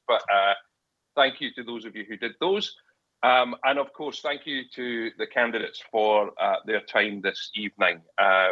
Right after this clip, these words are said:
we don't have all the candidates this evening for various reasons. Three have had to give apologies, uh, but we will introduce the candidates in a moment, and, uh, we will, uh, point out who is not able to make it, uh, this evening. So what are we going to do?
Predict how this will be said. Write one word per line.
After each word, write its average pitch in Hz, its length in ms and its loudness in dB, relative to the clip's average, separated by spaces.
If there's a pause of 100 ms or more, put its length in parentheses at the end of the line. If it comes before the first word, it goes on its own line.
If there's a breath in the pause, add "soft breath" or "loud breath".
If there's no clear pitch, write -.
(100)
we 127 460 2
don't 170 240 0
have 170 200 4
all 156 280 2
the 160 80 -6
candidates 156 560 -4
this 147 180 -16
evening 143 320 -8
for 113 200 -4 (100)
various 135 320 -2
reasons. 107 420 -12
Three 135 260 -2
have - 160 -20
had 110 200 4
to 104 80 -12
give 104 160 -4 (100)
apologies, 151 640 -2 (480 loud breath)
uh, 95 500 2 (240)
but 98 200 0
we 101 180 -6
will 101 300 2
introduce 110 500 -4
the - 80 -6
candidates 98 560 0
in 92 60 -8
a 92 60 -8
moment, 101 400 -2
and, 87 280 -4
uh, 87 160 4 (160)
we 95 120 -6
will, 90 320 -8
uh, 87 200 2
point 98 220 2
out 87 200 0
who 92 140 -4
is 90 140 -6
not 117 180 4
able 90 300 -4
to 87 80 -14
make 87 220 -12
it, - 120 -8 (480 soft breath)
uh, 82 200 2 (160)
this - 200 -10
evening. 80 260 -12 (600 loud breath)
So - 140 4
what 175 180 6
are 220 60 4
we 214 100 -6
going 170 240 -4
to 143 100 -8
do? 110 180 -4